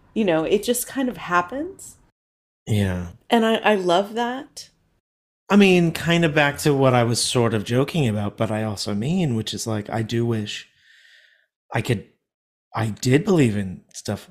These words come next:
Speaker 2: you know, like,
Speaker 1: Mm-hmm. Yeah,
Speaker 2: it is
Speaker 1: because I think
Speaker 2: sol-,
Speaker 1: there's
Speaker 2: it's
Speaker 1: some
Speaker 2: solace.
Speaker 1: solace in
Speaker 2: It's,
Speaker 1: being able to say, "I'll
Speaker 2: it's
Speaker 1: pray for
Speaker 2: comforting.
Speaker 1: you," or I,
Speaker 2: Yes.
Speaker 1: you know, I, I, I have experienced this in, when someone has a loss,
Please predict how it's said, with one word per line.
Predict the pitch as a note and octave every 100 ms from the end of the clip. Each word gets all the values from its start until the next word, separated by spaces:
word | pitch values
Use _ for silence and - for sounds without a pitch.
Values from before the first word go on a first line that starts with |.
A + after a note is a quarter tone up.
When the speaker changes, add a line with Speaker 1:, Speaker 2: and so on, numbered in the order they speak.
| -
Speaker 2:
you | C#3+
know, | B2 A2
like, | A2+ G#2+ F#3+
Speaker 1:
Mm-hmm. | F#3 F3 E3+ D#3+ D#3+ D#3+ _ _ _ _ _ _ _ _ _ _ _ - - _ -
Yeah, | A3 A3+
Speaker 2:
it | E3
is | G3
Speaker 1:
because | A3
I | A3+
think | A3
Speaker 2:
sol-, | D3 D#3+
Speaker 1:
there's | C#3+ C#3
Speaker 2:
it's | C3
Speaker 1:
some |
Speaker 2:
solace. | - C#3+ E3+ F3+ G3+
Speaker 1:
solace | -
in |
Speaker 2:
It's, | E3+
Speaker 1:
being | D#3+ D#3+ D#3
able | D#3 D#3+
to | D#3
say, | - D3+ D3
"I'll | C3+ C#3
Speaker 2:
it's | -
Speaker 1:
pray | - D#3
for | C#3+ B2+
Speaker 2:
comforting. | G#2+ C3
Speaker 1:
you," | C3+ C3+
or | C3+ C3+
I, | C3 C3+ B2 C3+ - _ _
Speaker 2:
Yes. | G#2 A2+ G2+ A1 - - - -
Speaker 1:
you | F3
know, | E3+ D3+ C#3 C#3 - -
I, | D3 - F#3+ -
I, | - -
I | B3
have | A#3+ A#3+ B3 A#3+ A3 -
experienced | F#3+ - - F3+ F#3+ E3+
this | E3+ E3+
in, | D#3+ D3+ D3+ C#3+ _ _ _ - - -
when | F#3 F3+ F3 E3+
someone | - - E3 D#3+ D#3
has | D#3 D#3 D#3+
a | D3
loss, | C#3 C3+ C3+ D3 - - -